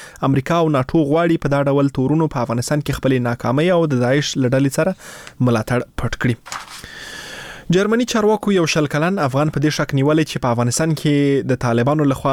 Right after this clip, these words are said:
د یو پولیس افسر په وژلو کې لاس درلود. تحقیق کوونکو ویلي، د افغان د جمعې د ورځې راهیسې په توقیف کې دی. پر نوموړي تور دی چې له طالبانو سره یې لاس یو کړی و او یو افغان پولیس یې وژلی او یو بل جنگي اسیر یې په ډزو او د لرګي په ګوزارونو ټپي کړی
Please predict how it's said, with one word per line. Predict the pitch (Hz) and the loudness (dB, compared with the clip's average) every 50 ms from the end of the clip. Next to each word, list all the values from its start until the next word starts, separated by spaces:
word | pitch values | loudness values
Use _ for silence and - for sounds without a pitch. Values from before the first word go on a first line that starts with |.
| 135 131 131 | 0 2 2
د | 127 | 4
یو | 127 123 120 - | 4 2 2 2
پولیس | - 147 170 165 - 151 | 0 0 0 0 0 -4
افسر | - - 156 147 143 - | -2 0 -2 -2 0 0
په | 131 123 | 2 2
وژلو | 120 120 131 131 131 | 2 2 2 2 2
کې | - 135 123 123 | 0 0 0 0
لاس | 120 120 - - 131 | 0 -2 -2 -2 0
درلود. | 120 117 123 120 117 - - - - - - - - _ - | 0 2 0 0 0 -4 -14 -18 -18 -18 -20 -20 -14 _ -2
تحقیق | 156 151 139 - 165 156 - _ - | -2 -2 0 0 -2 -2 -2 _ 0
کوونکو | 170 185 202 202 190 196 185 | 2 2 2 2 0 2 2
ویلي، | 180 175 180 180 180 180 170 165 | 4 4 4 2 2 2 2 0
د | 147 143 151 147 - - 139 | 0 0 0 -2 0 -2 -2
افغان | 127 135 135 143 151 156 147 | -2 0 0 0 2 2 2
د | 131 123 | 0 0
جمعې | 131 135 143 156 160 160 156 143 | 2 2 2 2 2 2 2 2
د | 131 139 | 2 2
ورځې | 151 151 143 147 127 123 | 0 0 0 0 0 2
راهیسې | 123 127 139 - - 127 - | 2 2 0 0 0 -2 -2
په | - | -2
توقیف | 117 110 - - 117 - - | -4 -2 -2 -2 -4 -2 -2
کې | 135 120 120 | 0 0 0
دی. | 117 _ _ - 160 | -2 _ _ -2 0
پر | 170 180 190 | 2 2 2
نوموړي | 190 196 202 208 208 - - | 4 2 2 2 0 0 0
تور | 190 185 185 | 2 2 2
دی | 185 | 0
چې | 175 - 170 156 | 0 0 -2 -2
له | - - | 0 0
طالبانو | 135 127 123 135 139 143 131 - | 0 0 2 2 0 0 -2 0
سره | 143 135 | 0 2
یې | 127 123 123 | 2 4 2
لاس | 127 123 - - | 2 0 0 0
یو | - - - | -2 0 0
کړی | 147 143 156 156 156 | 0 2 4 4 4
و | 156 143 - - - - - - - 120 | 2 2 -2 -12 -18 -18 -12 -4 0 2
او | 127 135 139 | 4 4 4
یو | 135 127 131 | 4 4 4
افغان | 123 139 151 165 156 - | 2 2 0 0 0 0
پولیس | 151 156 156 - 147 | 0 0 2 0 2
یې | 131 127 | 2 2
وژلی | 120 120 139 143 151 147 131 117 | 2 2 2 2 2 2 2 2
او | 123 131 135 | 2 4 2
یو | 135 127 139 | 2 2 2
بل | 156 156 147 123 139 | 2 2 2 0 0
جنگي | 127 127 131 170 208 208 151 - | 0 0 2 2 2 0 0 -2
اسیر | - 139 143 143 | 0 0 2 2
یې | 151 151 - - | 2 0 0 -2
په | 127 113 117 123 151 | -4 -2 0 0 0
ډزو | 156 143 147 156 160 151 - 135 | 0 0 0 0 0 2 2 0
او | 127 120 127 | 2 2 2
د | 123 120 | 2 2
لرګي | 117 123 127 147 - - | 2 2 0 0 0 0
په | 120 123 | 0 0
ګوزارونو | 123 117 113 117 123 127 117 110 - | 2 2 2 2 2 0 0 0 -2
ټپي | 113 - 113 - 117 | -4 -4 -2 -2 0
کړی | 110 110 | 2 2